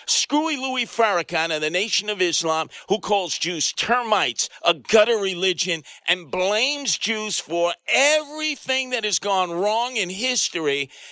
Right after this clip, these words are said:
And you say to yourself, "Now I sort of get a sense there is nobody correcting that ill will being aimed at Jews." So if Jews don't stand and fight for what they know is right,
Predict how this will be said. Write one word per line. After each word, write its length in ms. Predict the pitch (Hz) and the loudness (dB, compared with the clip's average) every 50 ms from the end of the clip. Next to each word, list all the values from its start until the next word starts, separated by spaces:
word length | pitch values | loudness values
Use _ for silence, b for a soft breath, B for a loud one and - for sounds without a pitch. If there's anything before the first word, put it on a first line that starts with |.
| B B B B | B B B B
And 120 | 147 175 | -2 -2
you 100 | 190 185 | 0 0
say 220 | - - 226 233 240 | 0 2 2 0 0
to 80 | 233 | 0
yourself, 300 | 226 214 - - 185 156 - _ _ _ - | -4 -2 0 0 0 -2 -4 _ _ _ -8
"Now 420 | 131 143 160 180 202 220 247 247 | -6 -2 0 2 2 2 2 2
I 160 | 247 226 214 208 | 0 0 -2 -2
sort 280 | - - 240 233 220 | -2 0 0 0 0
of 80 | 214 185 | 0 -2
get 160 | 180 208 190 | -2 -4 -2
a 60 | 185 | -2
sense 480 | 175 - - - 254 233 175 - - - B B B B B B - | -2 0 0 0 0 -2 -2 -4 -8 -8 B B B B B B 2
there 180 | 165 180 170 | 2 4 4
is 180 | 160 156 139 139 | 0 0 0 -2
nobody 540 | 151 165 196 214 233 233 196 226 208 208 180 | -2 0 0 0 -2 0 -2 -4 -4 -4 -8
correcting 840 | - - - 196 190 196 202 240 262 - _ 208 190 165 160 156 156 | -8 -2 0 0 0 2 0 -2 -2 -2 _ -4 -4 -4 -4 -2 0
that 200 | 170 165 160 - - | 0 0 0 0 0
ill 320 | 208 220 220 214 190 180 | 0 0 2 0 0 -2
will 500 | 180 196 247 277 247 208 196 196 185 156 B B B B _ | -2 -2 0 0 0 0 0 -2 -4 -6 B B B B _
being 340 | 190 202 190 190 190 190 185 - | -4 -2 -2 0 -2 -4 -2 0
aimed 420 | 202 214 233 233 226 226 220 196 | 0 0 0 0 -2 -4 -2 -2
at 120 | 196 190 147 | -2 -2 -2
Jews." 520 | - - 277 302 302 269 226 226 - B B B B | -2 -2 0 0 0 -2 -2 -2 -2 B B B B
So 180 | - 180 127 | -2 -2 -2
if 160 | 131 135 - - | -2 -4 -4 -2
Jews 520 | - - 302 349 359 339 302 247 - - | 0 2 2 2 2 0 -4 -4 -4 -2
don't 240 | - 190 180 170 - | -2 -2 -4 -2 -4
stand 320 | - - 202 202 196 180 160 | -2 0 0 0 0 -2 -4
and 100 | 151 - | -6 -2
fight 300 | - 202 190 185 185 - | 0 0 0 0 -2 -4
for 120 | - 165 | -6 -2
what 200 | 160 175 170 165 | 0 0 0 2
they 120 | 185 170 | 0 -2
know 220 | 165 170 165 160 151 | 0 0 0 0 0
is 160 | 143 135 - | -2 -2 0
right, 300 | 165 165 175 165 165 | 2 2 2 2 0